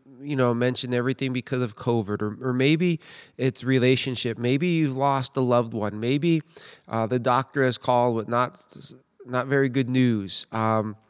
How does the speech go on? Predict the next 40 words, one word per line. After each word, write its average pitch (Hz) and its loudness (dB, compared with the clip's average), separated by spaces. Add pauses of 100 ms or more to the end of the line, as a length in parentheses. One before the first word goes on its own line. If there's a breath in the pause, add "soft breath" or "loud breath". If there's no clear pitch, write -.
(720)
whatever 156 2
the 226 -2
case 170 2
may 139 2
be, 120 2
if 113 -2
you're 170 4
in 127 0
a 143 2
season 147 2
right 117 -2
now 104 0
and 113 0
it 151 0
is 180 0
hard 135 4
for 139 -4
you 127 4
to - -8
worship 117 -2
Jesus, 104 -6 (1600 soft breath)
take 123 -2
a 208 6
breath. 120 2
You're 123 4
not 127 4
alone. 120 2 (360)
That 123 -2
happens. - -4 (420 soft breath)
That 131 -2
doesn't 156 4
mean 139 0
you're 131 2
a 120 2
horrible 131 2
Christian. 117 -4
It 110 -4
doesn't 127 0
mean 131 -2
that, 117 -2